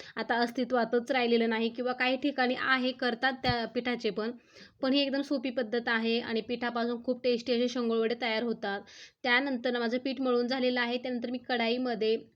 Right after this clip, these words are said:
अ, दीड ग्लास पाणी टाकून घेतलेलं आहे, त्यामध्ये थोडंसं तेल टाकून घेतलेलं आहे.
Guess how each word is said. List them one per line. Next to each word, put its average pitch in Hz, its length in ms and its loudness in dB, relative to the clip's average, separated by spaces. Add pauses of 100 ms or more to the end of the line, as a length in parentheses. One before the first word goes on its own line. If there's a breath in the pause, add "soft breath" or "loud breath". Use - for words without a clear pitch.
(200)
अ, 226 340 0
दीड 240 240 -2
ग्लास 262 320 2
पाणी 262 200 0
टाकून 277 280 -2
घेतलेलं 247 300 -2
आहे, 226 180 -2
त्यामध्ये 233 420 0
थोडंसं 254 220 -2 (120)
तेल 240 200 2
टाकून 302 240 0
घेतलेलं 240 320 0
आहे. 226 240 -2